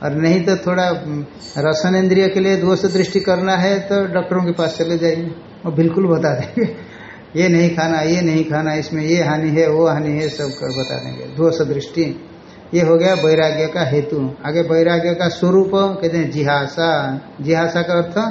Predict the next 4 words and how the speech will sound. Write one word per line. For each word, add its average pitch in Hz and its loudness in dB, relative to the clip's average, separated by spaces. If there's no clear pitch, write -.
त्यक्तुम 170 0
इच्छा, 180 -2
हातुम 147 -4
इच्छा। 160 -12